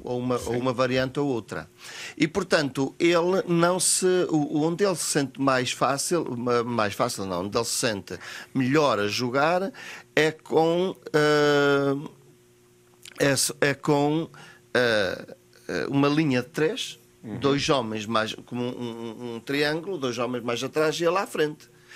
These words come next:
Speaker 1: E depois há dois pontas de lança e um, e um avançado. Assim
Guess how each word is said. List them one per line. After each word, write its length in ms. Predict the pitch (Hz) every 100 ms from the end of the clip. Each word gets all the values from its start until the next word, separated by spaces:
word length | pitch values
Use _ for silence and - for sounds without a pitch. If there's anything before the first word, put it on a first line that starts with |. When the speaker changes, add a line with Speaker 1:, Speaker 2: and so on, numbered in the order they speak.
| - -
Speaker 1:
E 100 | 127
depois 560 | 113 113 120 117 110 - -
há 400 | - 113 - 90 -
dois 220 | 120 117
pontas 380 | - 123 117 135
de 80 | 139
lança 260 | 147 -
e 140 | 160 165
um, 260 | 170 175 -
e 120 | 165
um 200 | 175 175
avançado. 440 | 165 185 175 151 95 156 156
Assim 460 | 156 220 226 240